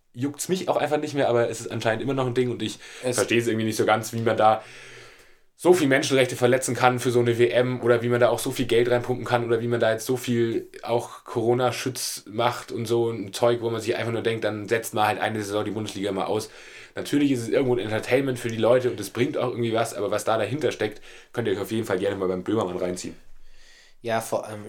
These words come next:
Speaker 2: also ich, keine Ahnung, das in Katar ist einfach unnötig.
Speaker 1: Ja,
Speaker 2: Das
Speaker 1: in
Speaker 2: ist
Speaker 1: Katar,
Speaker 2: zwar
Speaker 1: das ist ganz
Speaker 2: irgendwelche,
Speaker 1: krass.
Speaker 2: irgendwelche
Speaker 1: Ja.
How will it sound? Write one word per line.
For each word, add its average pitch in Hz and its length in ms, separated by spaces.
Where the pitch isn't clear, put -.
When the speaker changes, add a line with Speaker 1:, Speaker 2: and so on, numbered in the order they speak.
Speaker 2:
also 104 160
ich, - 240
keine 104 220
Ahnung, 104 260
das 101 160
in 113 80
Katar 107 380
ist 101 80
einfach 107 260
unnötig. 110 240
Speaker 1:
Ja, 98 80
Speaker 2:
Das 87 80
Speaker 1:
in 117 60
Speaker 2:
ist 113 120
Speaker 1:
Katar, 92 120
Speaker 2:
zwar 151 220
Speaker 1:
das 175 80
ist - 0
ganz 180 160
Speaker 2:
irgendwelche, 165 340
Speaker 1:
krass. - 280
Speaker 2:
irgendwelche 147 600
Speaker 1:
Ja. 127 40